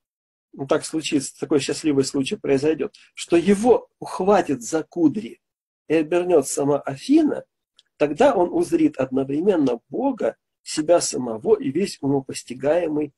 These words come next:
мир». И дальше. «А за неимением рамок, чтобы ограничивать себя и говорить: „Я досюда“, перестаю там вычленять себя из всецелого существа». То есть я не теряю себя, я просто теряю вот эту границу.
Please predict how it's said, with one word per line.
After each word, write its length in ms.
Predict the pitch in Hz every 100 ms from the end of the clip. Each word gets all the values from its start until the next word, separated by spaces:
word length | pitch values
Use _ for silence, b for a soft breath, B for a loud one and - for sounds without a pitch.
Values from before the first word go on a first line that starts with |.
| _ _ _ -
мир». 460 | 123 135 120 - _ _ _ _ _ _ _ _ _ b b b -
И 40 |
дальше. 340 | 165 139 135 - -
«А 80 | 143
за 160 | 143 190
неимением 600 | 202 202 208 175 160 170
рамок, 400 | 240 285 151 -
чтобы 300 | - 143 151
ограничивать 720 | 139 160 202 277 - 135 131
себя 320 | - 139 135
и 120 | -
говорить: 380 | 139 147 139 -
„Я 360 | 139 147 247 -
досюда“, 640 | 135 165 - - 147 - - _ _ _
перестаю 500 | 165 170 - 170 277
там 260 | - 160 139
вычленять 560 | 139 - 143 147 226 -
себя 380 | - 135 147
из 100 | -
всецелого 600 | - - 139 135 127 127
существа». 600 | - - - - - - - b b b
То 60 | 180
есть 120 | -
я 100 | 202
не 200 | 190 262
теряю 320 | 262 165 143
себя, 280 | 123 - 120
я 60 | 131
просто 320 | 226 220 139
теряю 540 | - 151 165 233 196
вот 120 | 139 151
эту 180 | 143
границу. 580 | 131 139 147 143 - -